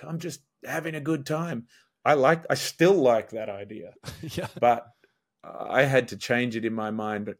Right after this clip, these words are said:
Speaker 1: hang on a minute. It's not, you're really not being very radical to be
Speaker 2: Yeah.
Speaker 1: getting drinking every night. Like, it's expected.
Speaker 2: Yeah.
Speaker 1: Um,
Speaker 2: Yeah.
Speaker 1: you know, you're not,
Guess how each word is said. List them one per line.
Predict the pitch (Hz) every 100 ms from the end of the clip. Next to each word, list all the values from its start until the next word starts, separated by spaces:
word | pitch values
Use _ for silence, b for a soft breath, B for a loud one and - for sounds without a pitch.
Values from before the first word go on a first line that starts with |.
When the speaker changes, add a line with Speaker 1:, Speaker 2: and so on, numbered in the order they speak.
| _
Speaker 1:
hang | 113 135
on | 110
a |
minute. | 110 110 110 - _
It's | 123 -
not, | 131 123 - _ _ _ _ _ _ _ _ _ _ _ _ _ _
you're | 135
really | 135 180 170
not | 135 131 -
being | 131 123
very | 120 120 113
radical | 117 117 117 113 98 101 - _ _ _ _
to | -
be | 113
Speaker 2:
Yeah. | 113
Speaker 1:
getting | 117 113 110 107 -
drinking | 113 135 123 120 113
every | 107 107
night. | 104 101 110 -
Like, | 110 110
it's | 113
expected. | 120 - 165 165 - - - _ _ _ b -
Speaker 2:
Yeah. | 113 101 _ _ _ _
Speaker 1:
Um, | 110 104 101 104 - _
Speaker 2:
Yeah. | 117
Speaker 1:
you |
know, | 113 104
you're | 104 120 120
not, | 143 120 -